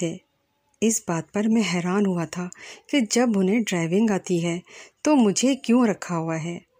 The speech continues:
मगर फिर अगले ही लम्हे ये कहकर सर झुक गया कि अमीरों के तो शौक हैं, हम गरीब कहाँ पूछेंगे। उसके बाद अक्सर ही शाह साहब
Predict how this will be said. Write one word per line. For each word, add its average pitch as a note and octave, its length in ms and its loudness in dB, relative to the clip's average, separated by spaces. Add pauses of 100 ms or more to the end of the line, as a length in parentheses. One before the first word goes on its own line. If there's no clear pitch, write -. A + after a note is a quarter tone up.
(600)
मगर C#4 360 2 (120)
फिर F#3 240 0 (200)
अगले F3+ 300 0
ही G3+ 220 4
लम्हे E3 460 0 (360)
ये F#3+ 260 2
कहकर F#3 500 -4 (320)
सर A#3+ 320 0 (160)
झुक G3+ 260 0
गया D#3+ 180 -2 (380)
कि C#4+ 100 -2 (140)
अमीरों E3+ 420 0
के A#3+ 140 -2
तो C#4+ 140 -2
शौक E3+ 420 -2
हैं, - 240 -12 (600)
हम C#4+ 260 4
गरीब F#3+ 300 0 (120)
कहाँ G#3 220 0
पूछेंगे। F#3+ 580 0 (480)
उसके F#3+ 320 -2
बाद D#3+ 400 -6 (760)
अक्सर G3 440 -2
ही D#3+ 320 -2 (360)
शाह F#3+ 320 -2
साहब F#3 320 -4